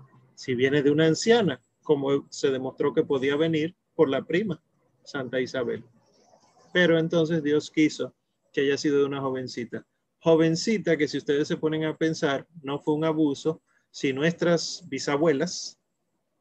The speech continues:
concebían en esas edades, entre dieciséis y diecisiete años.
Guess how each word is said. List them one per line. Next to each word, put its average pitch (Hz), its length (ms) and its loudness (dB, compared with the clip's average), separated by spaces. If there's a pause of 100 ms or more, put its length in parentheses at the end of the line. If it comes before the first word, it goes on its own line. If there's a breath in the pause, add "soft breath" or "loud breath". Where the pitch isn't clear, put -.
(720)
concebían 131 640 -2
en 120 160 -6
esas 123 340 -8
edades, 117 540 -8 (120)
entre 123 260 -8
dieciséis 139 540 -4
y - 20 -8
diecisiete 127 540 -6
años. 113 380 -12